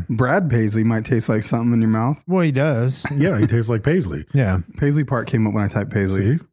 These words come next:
Speaker 2: Um, but they have a lot of bacon on it also. And it's just past the point of
Speaker 3: <laughs> I
Speaker 2: being
Speaker 3: forgot we were talking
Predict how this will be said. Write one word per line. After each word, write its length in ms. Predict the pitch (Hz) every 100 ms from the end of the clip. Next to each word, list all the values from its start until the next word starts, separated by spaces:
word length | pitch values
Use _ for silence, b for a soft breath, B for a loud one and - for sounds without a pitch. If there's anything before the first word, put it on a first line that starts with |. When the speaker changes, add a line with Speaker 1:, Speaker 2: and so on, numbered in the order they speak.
| _
Speaker 2:
Um, 680 | 139 139 127 117 110 104 92 - _ -
but 220 | 117 135
they 120 | 147 147
have 520 | 151 135 120 98 - -
a 120 | 117
lot 280 | 113 117 113
of 80 | 107
bacon 300 | 123 147 127
on 140 | 101 95
it 40 |
also. 380 | 139 131 104 95 - -
And 160 | 139 139
it's 340 | 110 - - _ _ _ _ _ _ _ -
just 380 | - 180 -
past 340 | - 165 151 -
the 80 | 135
point 440 | - 135 120 -
of 160 | 117 104
Speaker 3:
<laughs> 40 |
I 40 | 120
Speaker 2:
being 360 | 120 117 -
Speaker 3:
forgot 360 | 113 165 139 -
we 60 |
were 60 | 151
talking 600 | - - 165 - 147 117